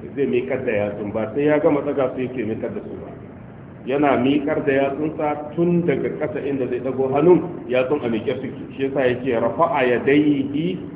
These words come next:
maddan." Yana ɗago, yana ɗago hannuwansa a miƙe. Wannan shine had-, riwayar da ta inganta, in ji al-Imam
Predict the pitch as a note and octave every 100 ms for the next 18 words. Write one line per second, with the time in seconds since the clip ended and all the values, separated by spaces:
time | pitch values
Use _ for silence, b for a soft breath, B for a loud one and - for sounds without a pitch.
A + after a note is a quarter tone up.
0 | - A2 A#2 D3+ D3+ - C#3+ C#3 G#2+ G2
1 | - - - - - B2+ C#3 C#3+ C3 C#3+
2 | C3 C#3 C#3 C#3 C#3 B2 C#3+ C#3+ C3 C#3
3 | C3 C#3 C3 - D#3 D#3+ E3+ F3+ F3+ D3+
4 | C3+ D#3+ - - C3+ B2+ G#2+ - F#2+ -
5 | - - - - C3+ D3+ C#3+ - C#3+ C3+
6 | A2 - A#2 A2+ C3 C3 A2 C3+ A2 A2
7 | B2+ B2+ B2+ B2+ B2 G#2+ A2 G#2